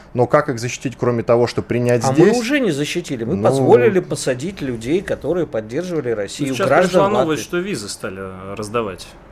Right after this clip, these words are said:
Speaker 2: Да, вот это вот как бы новость обнадёживающая, но, в общем, это ещё не факт, что их выпустят из Латвии, а не интернируют куда-нибудь, не посадят.
Speaker 3: Ну да.
Speaker 2: То есть это как-то, конечно, поддерживает, но я считаю, что эти меры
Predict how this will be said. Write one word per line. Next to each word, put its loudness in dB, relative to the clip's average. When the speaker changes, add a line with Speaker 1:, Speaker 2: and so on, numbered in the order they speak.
Speaker 2:
Да, 4
вот -2
это 2
вот 0
как 2
бы 0
новость -2
обнадёживающая, -2
но, -2
в -2
общем, -6
это -6
ещё -8
не -6
факт, -6
что -8
их -8
выпустят -10
из -6
Латвии, -4
а 0
не 2
интернируют -2
куда-нибудь, -4
не -6
посадят. -2
Speaker 3:
Ну -18
да. -18
Speaker 2:
То -6
есть 0
это 2
как-то, 4
конечно, -2
поддерживает, 0
но -6
я 0
считаю, -4
что -8
эти -6
меры 0